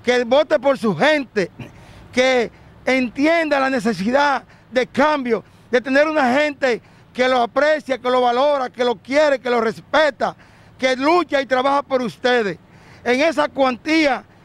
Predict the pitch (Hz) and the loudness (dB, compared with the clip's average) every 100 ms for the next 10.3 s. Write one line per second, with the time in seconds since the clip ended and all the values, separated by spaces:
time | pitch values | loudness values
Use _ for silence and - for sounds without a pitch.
0 | - - 277 311 - 269 269 294 277 254 | -20 -2 0 0 0 -2 0 0 -2 -2
1 | 214 - - - - - 226 - 285 302 | -4 -6 -20 -20 -20 -6 -6 0 -2 0
2 | 285 262 269 277 269 240 175 _ - 240 | 0 2 2 0 -2 -2 -6 _ -2 -2
3 | 196 - 285 285 254 254 285 269 233 - | -2 0 2 2 0 0 0 0 -2 -8
4 | - - 247 190 254 285 269 262 247 269 | -20 -4 -4 -2 -2 -2 -2 -2 0 -2
5 | 226 240 247 208 - - - 247 220 277 | -2 0 0 0 -6 -20 -4 -2 0 0
6 | 294 240 - - - - 247 247 269 294 | 0 0 -6 -20 -20 -4 0 2 2 -2
7 | 277 254 254 226 269 262 311 302 330 294 | -8 0 2 2 0 -2 -2 0 0 2
8 | 240 170 - - 240 254 277 294 269 262 | -2 -4 -18 -6 0 2 2 0 -2 -2
9 | 247 202 247 311 269 226 269 262 247 247 | 0 0 0 0 -2 -2 -2 -4 -4 -2
10 | 311 302 214 | 0 -2 -8